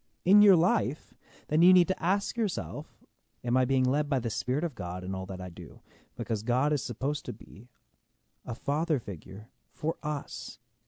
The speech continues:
And he's supposed to lead us and guide us. And as we allow him to lead us and guide us, then we can walk in that authority that he has for us.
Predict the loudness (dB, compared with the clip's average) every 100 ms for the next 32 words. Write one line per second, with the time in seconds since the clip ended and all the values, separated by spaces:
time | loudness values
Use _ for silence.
0 | -6 -4 -2 -2 0 0 2 2 2 0
1 | 0 0 2 0 -2 -8 -16 -20 -4 4
2 | 4 4 2 2 0 -4 -6 2 6 8
3 | 8 8 6 4 4 2 2 2 2 0
4 | -2 -2 2 2 4 2 2 2 2 2
5 | 2 4 4 0 -12 -20 _ _ _ _
6 | 4 6 8 6 4 -2 -2 0 2 0
7 | -4 -16 -18 _ _ _ _ -8 -2 0
8 | 0 -2 -2 0 -2 -4 -10 -14 _ _
9 | -6 -4 -6 -6 -10